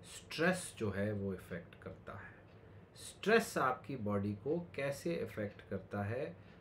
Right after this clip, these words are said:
आज हम ये बात करेंगे। और साथ ही बात करेंगे कि,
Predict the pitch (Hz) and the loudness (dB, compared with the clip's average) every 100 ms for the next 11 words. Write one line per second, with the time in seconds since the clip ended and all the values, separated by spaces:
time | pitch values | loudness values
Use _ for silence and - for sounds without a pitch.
0 | - 98 107 98 101 90 90 87 80 - | -8 -2 0 0 -2 -2 -4 -6 -10 -10
1 | - 87 107 147 190 - - - - - | -8 -4 -2 -2 -4 -8 -18 -18 -6 4
2 | 202 220 175 156 - 170 127 117 - 113 | 6 8 6 6 4 2 4 2 2 0
3 | 110 110 113 139 165 - 151 156 156 | 0 0 0 0 -2 -2 0 2 0